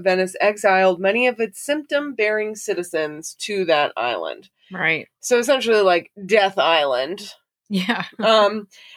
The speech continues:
Speaker 1: as was common in these colonies, it was a death sentence to be set,
Speaker 2: Right.
Speaker 1: set there, there, very few, if ev-, any, people were coming back.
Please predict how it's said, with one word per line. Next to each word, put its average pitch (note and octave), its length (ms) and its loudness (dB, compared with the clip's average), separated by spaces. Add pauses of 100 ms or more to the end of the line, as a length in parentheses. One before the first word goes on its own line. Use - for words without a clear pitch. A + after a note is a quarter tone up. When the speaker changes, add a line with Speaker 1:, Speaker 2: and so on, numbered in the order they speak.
(120)
Speaker 1:
as G#3 220 2
was G#3 140 -6
common D#4 600 0
in D#4+ 200 -2
these E4 180 -2
colonies, D#4 580 -2
it B3 120 -2
was A#3+ 180 -2
a A3+ 80 -6
death F3+ 400 0
sentence C#3 640 -4
to F3 80 -8
be D3+ 140 -8
set, - 260 0
Speaker 2:
Right. F#3 220 4
Speaker 1:
set D#3 180 2
there, C#3 240 2 (320)
there, A3 300 2 (160)
very G#3 360 4
few, F#3+ 300 2
if E3+ 160 -2
ev-, E3 340 2
any, E3 540 -2
people F3 280 -4
were D3+ 140 -4
coming D3 440 -8
back. - 420 -8